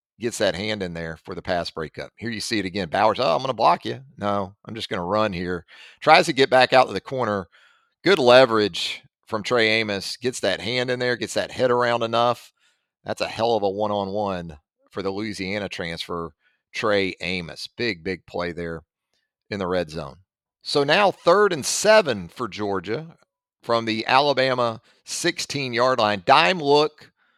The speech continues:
for the Crimson Tide. You've got Christian Story in here at safety in the dime now because you're playing with Trey Amos at a corner, and you're gonna keep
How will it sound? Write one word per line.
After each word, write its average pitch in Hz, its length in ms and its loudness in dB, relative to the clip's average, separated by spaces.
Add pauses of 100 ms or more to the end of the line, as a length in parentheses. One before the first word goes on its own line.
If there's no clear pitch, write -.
(340)
for 175 200 -2
the 185 100 0
Crimson 147 460 -4
Tide. 95 460 0 (600)
You've 113 180 -8
got 123 240 4
Christian 156 420 -6
Story 175 480 0
in 123 120 -2
here 120 200 -4
at 117 140 -4
safety 135 420 -4
in 113 80 -4
the 107 80 -4
dime 107 340 0
now 98 400 -4 (1500)
because 113 260 2
you're 123 80 -2
playing 160 460 0
with 127 120 -4
Trey 143 280 0
Amos 135 640 -6 (480)
at 113 180 2
a 113 60 2
corner, 139 560 -4 (420)
and 98 120 -14
you're 107 80 -12
gonna 113 160 -6
keep - 500 -8